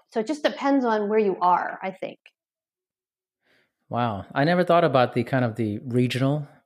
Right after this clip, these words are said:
Speaker 2: asp-, uh, abusive aspect of it. That's a very different take on that. Um, that's, I mean, it makes sense, though. It makes a lot of sense based off the location. What about in L A, you know, Hollywood, whole thing?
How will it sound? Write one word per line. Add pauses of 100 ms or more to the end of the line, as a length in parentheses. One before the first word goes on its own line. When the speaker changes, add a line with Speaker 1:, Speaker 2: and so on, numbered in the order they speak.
(200)
Speaker 2:
asp-,
uh, (160)
abusive
aspect
of
it.
That's
a
very
different
take
on
that. (580)
Um, (840)
that's, (120)
I
mean,
it
makes
sense,
though. (260)
It
makes
a
lot
of
sense
based
off
the
location.
What
about
in
L
A,
you
know,
Hollywood,
whole
thing?